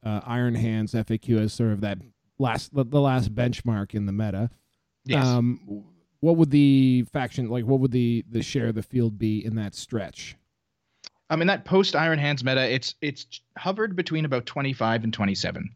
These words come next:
Speaker 1: Okay.
Speaker 2: Um, and so some events you get a little higher, uh, especially in some very competitive metas. And then other events, um, you're, we're actually seeing at some smaller G Ts is almost no,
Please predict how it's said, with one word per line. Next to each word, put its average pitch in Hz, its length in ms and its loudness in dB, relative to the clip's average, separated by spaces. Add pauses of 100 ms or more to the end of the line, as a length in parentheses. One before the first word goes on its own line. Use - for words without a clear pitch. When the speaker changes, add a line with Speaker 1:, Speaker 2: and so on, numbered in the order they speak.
(200)
Speaker 1:
Okay. 185 280 -6
Speaker 2:
Um, 98 520 0
and 101 280 -8
so 104 300 0
some 123 240 2
events 117 300 2
you 107 60 -6
get 110 100 0
a 110 40 0
little 113 200 0
higher, 151 680 4
uh, 104 400 -2
especially 107 540 0
in 104 140 0
some 117 180 -4
very 104 320 -2
competitive 104 560 -4
metas. 110 420 0 (360)
And 123 180 4
then 120 100 4
other 120 220 4
events, 120 400 0 (260)
um, 113 420 0 (180)
you're, 120 280 0
we're 123 140 0
actually 131 320 0
seeing 117 320 -4
at 110 100 -8
some 110 140 -6
smaller 160 400 -4
G 98 160 -6
Ts 92 360 -8
is 98 160 -6
almost 120 460 0
no, 107 500 4